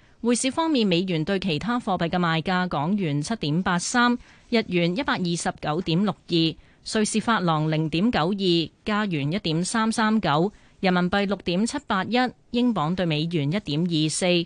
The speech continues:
歐元對美元一點零八七，澳元對美元零點六九七，新西蘭元對美元零點六四七。好多香港人趁本港放鬆防疫限制之後外出旅行，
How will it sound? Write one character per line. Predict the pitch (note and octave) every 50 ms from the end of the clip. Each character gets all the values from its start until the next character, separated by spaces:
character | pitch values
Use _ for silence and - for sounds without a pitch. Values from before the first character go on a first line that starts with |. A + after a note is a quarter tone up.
| - - - - - -
歐 | G#3+ A3 A3 G#3+ A3
元 | F#3 E3 C#3+ C#3 C#3
對 | E3+ E3+
美 | E3+ E3 D3+ D3 D#3+
元 | F3 E3 E3+ D3 C#3+ D3
一 | F3+
點 | - - E3+ D#3 E3 G3 G#3+
零 | F#3 D3 C#3 C#3+
八 | C#3 F#3 F3 F#3
七， | - - - B3+ B3+ A#3 - - - - - - -
澳 | A3+ A#3 A#3 A#3
元 | F#3+ F3 D#3 D#3 D#3+
對 | F3 G3+
美 | G3+ G3 E3+ D#3 E3
元 | F#3+ F3+ F3 D#3 D3+ D3+ D3+ E3
零 | D#3 D#3 D#3 D#3
點 | D3 D#3+ D#3+ G3+ B3+
六 | B3+ F#3 - -
九 | E3 C#3+ D3 E3+
七， | - - C4 C4+ B3+ - - _ -
新 | - - - A3 A3 A3+
西 | - A#3
蘭 | A3 G#3 D#3+ C3+ C#3 C#3+
元 | D3 D3
對 | C#3+ F3
美 | F3 E3 C#3+ D3 D#3
元 | F3 F3+ E3 D3 D3 D3 B2
零 | D#3 C#3+ D3 D3
點 | C3+ D3 D3 F#3 A3
六 | G3 -
四 | - - F#3+ F3 F3
七。 | - - A#3+ A#3 A3+ - - _ _ - - - _ - _ - - _ - - - - - - - -
好 | - - A3+
多 | C#4+ F4+ E4+
香 | F4 F#4 F4 E4+
港 | B3+ F#3+ G#3+ B3
人 | A#3 G3 E3+ D#3+ E3+
趁 | E3 - G#3+ G#3+ G#3+ G#3
本 | - F3 E3+ G3+ B3
港 | B3 A3 F3 G3 A#3
放 | B3 - A3+ G#3 G#3 G#3
鬆 | G#3 - C4 C4+ C4+
防 | C4 - E3+ C#3 D3+ D#3+
疫 | F3+ - F#3 F3
限 | G3+ F#3 F3+ F#3+
制 | - G#3 G3+ G3+
之 | F#3+ - C#4 B3+
後 | A#3+ F#3 F3
外 | F3 E3 D#3+ E3
出 | E3+ - C4
旅 | B3 G#3 D#3+ D3+ F3
行， | F#3+ F#3 D#3+ D3+ D3